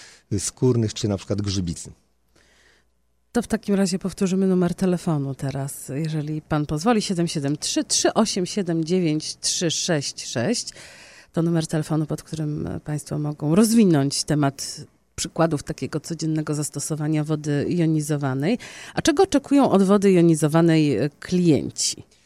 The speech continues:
Speaker 1: Y, no więc oczekiwania są podstawowe. Przede wszystkim profilaktyka zdrowia, ale drugie, y, u osób, y, to ja mów-, mam na myśli tutaj młode małżeństwa z dziećmi,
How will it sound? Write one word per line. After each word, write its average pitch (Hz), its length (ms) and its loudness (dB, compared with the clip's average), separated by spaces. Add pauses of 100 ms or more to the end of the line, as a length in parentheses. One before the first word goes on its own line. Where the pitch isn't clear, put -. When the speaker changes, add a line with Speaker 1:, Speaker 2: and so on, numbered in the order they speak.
(380)
Speaker 1:
Y, 107 260 2
no 127 120 2
więc 131 220 0
oczekiwania 139 640 0
są 131 300 2
podstawowe. 123 580 -2
Przede 120 280 -2
wszystkim - 360 -2
profilaktyka 113 760 -2
zdrowia, 104 400 -2
ale 120 280 2
drugie, 123 340 0 (360)
y, 110 40 -6
u 117 160 0
osób, 123 320 -2
y, 147 280 -8
to 135 120 -2
ja 127 140 0
mów-, 120 160 2
mam 120 240 0
na 113 80 2
myśli 113 240 0
tutaj 107 220 0
młode 113 300 4
małżeństwa 101 560 0
z 95 80 -4
dziećmi, 104 380 0